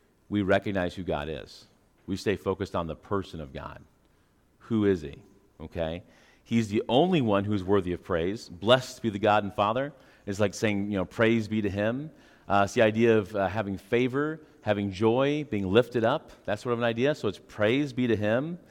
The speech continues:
He's the only one worthy of praise, ultimately.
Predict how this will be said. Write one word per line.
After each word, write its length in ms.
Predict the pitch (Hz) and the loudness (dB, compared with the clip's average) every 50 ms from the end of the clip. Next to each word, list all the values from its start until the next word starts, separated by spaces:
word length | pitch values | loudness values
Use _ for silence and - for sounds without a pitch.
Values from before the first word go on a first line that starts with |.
| - - - - - _ | -20 -20 -20 -20 -16 _
He's 160 | - 127 123 117 | -2 -2 0 4
the 80 | 120 | 4
only 180 | 123 147 202 220 | 4 4 4 4
one 200 | 170 139 123 113 | 4 4 4 4
worthy 240 | 104 104 98 87 92 | 4 4 4 2 0
of 100 | 85 - | -4 -2
praise, 600 | - 101 92 85 80 73 69 69 - - - - _ - | -2 -2 0 0 0 -4 -6 -10 -14 -18 -20 -18 _ -2
ultimately. 600 | - 107 120 - - 95 76 78 80 78 90 | 0 0 0 0 -4 -8 -6 -6 -6 -6 -8